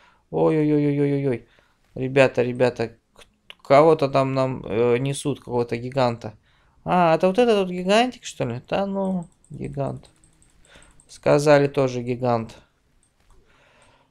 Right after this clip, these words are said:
У нас трое, вот, вот у нас, да, гиганты, трое штук.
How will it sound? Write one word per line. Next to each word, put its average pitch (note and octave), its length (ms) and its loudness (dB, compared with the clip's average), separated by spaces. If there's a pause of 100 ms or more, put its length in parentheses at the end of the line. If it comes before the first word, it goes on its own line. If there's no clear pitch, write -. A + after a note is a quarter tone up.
(120)
У C3 100 -10
нас C#3 300 2
трое, E3+ 380 4
вот, C#3+ 260 2
вот F#3+ 260 -2
у G3 40 -6
нас, G#3 240 2
да, F3 200 4
гиганты, C#3 540 -2
трое C#3 360 -2
штук. - 420 -14